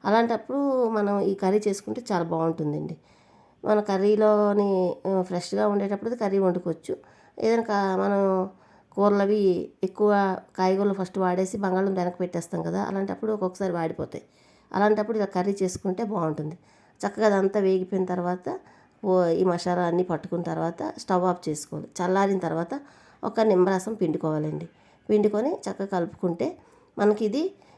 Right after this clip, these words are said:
రైస్లోకి బాగుంటుంది, చపాతీలోకి బాగుంటుంది. నెక్స్ట్ దోసలు, మసాలా దోసల్లోకి స్టఫింగ్గా కూడా ఈ కర్రీ బాగుంటుందండి. అంటే దోస పోసి మధ్యలోని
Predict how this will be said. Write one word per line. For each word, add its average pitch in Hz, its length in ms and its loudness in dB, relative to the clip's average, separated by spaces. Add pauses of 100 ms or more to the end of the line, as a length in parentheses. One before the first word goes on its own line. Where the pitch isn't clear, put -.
(120)
రైస్లోకి 202 520 2
బాగుంటుంది, 202 680 2
చపాతీలోకి 196 580 0
బాగుంటుంది. 190 600 0
నెక్స్ట్ 208 340 -4
దోసలు, 196 840 4
మసాలా 180 360 0
దోసల్లోకి 196 680 -2 (300)
స్టఫింగ్గా 208 580 0
కూడా 202 280 -2
ఈ 240 100 0
కర్రీ 190 280 4
బాగుంటుందండి. 160 680 -2 (380)
అంటే 208 160 2
దోస 185 340 4
పోసి 180 200 -2
మధ్యలోని 180 760 2